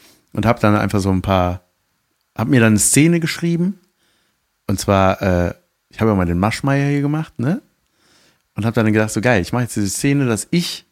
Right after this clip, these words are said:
bei Höhle de, äh, der Löwen bin und mich so schlecht verkaufe, dass ich sage, „Hallo, mein Name ist Jan van Weyde. Ich möchte euch etwas ganz Besonderes präsentieren,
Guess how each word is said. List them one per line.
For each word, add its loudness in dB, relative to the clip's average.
bei 4
Höhle 4
de, -2
äh, -2
der 2
Löwen 4
bin 0
und 0
mich 2
so 2
schlecht 2
verkaufe, 0
dass -2
ich -8
sage, 0
„Hallo, 2
mein -2
Name 0
ist -14
Jan -2
van -2
Weyde. 0
Ich -18
möchte -2
euch -2
etwas -2
ganz -2
Besonderes -2
präsentieren, 0